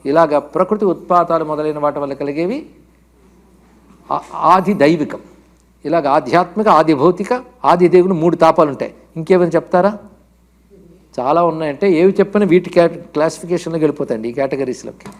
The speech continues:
మూడు రకాల తాపాలు మనిషిని ఎప్పుడు బాధిస్తుంటాయి. ఇది ఎప్పుడు బాధి-, ఏ తాపాలు లేవని కూడా ఒక తాపం అదొకటి ఉంది. కొందరికి ఏ తాపం లేకపోతే సైకలాజికల్ డిజార్డర్స్ వస్తుంటాయి,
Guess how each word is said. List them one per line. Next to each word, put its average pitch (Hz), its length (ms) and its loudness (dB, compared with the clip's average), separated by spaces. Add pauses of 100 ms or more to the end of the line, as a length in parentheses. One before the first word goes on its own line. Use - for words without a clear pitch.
(460)
మూడు 156 220 2
రకాల 180 260 4
తాపాలు 175 380 2
మనిషిని 165 260 -4
ఎప్పుడు 202 280 -2
బాధిస్తుంటాయి. 139 600 -4 (800)
ఇది 127 100 -6
ఎప్పుడు 233 540 0 (560)
బాధి-, 156 220 -2
ఏ 156 240 2
తాపాలు 208 420 4
లేవని 202 220 2
కూడా 196 180 4
ఒక 175 120 0
తాపం 151 260 2
అదొకటి 123 280 -6
ఉంది. 92 200 -14 (1000)
కొందరికి 160 320 0
ఏ 185 100 6
తాపం 208 360 4
లేకపోతే 196 440 0
సైకలాజికల్ 175 580 0
డిజార్డర్స్ 143 460 -4
వస్తుంటాయి, - 540 -18